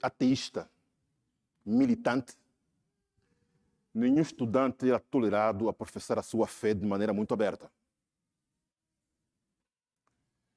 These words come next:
E nós, como bíbli-, grupo bíblico universitário,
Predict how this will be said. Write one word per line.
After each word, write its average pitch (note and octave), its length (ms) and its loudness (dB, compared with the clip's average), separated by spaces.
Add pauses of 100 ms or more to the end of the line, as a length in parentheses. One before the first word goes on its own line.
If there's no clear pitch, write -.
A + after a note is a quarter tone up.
(100)
E F2+ 100 -10
nós, A2+ 280 -2
como G2 240 -6
bíbli-, G#2+ 340 2
grupo A#2+ 280 -4
bíblico A2 340 0
universitário, C3 680 -2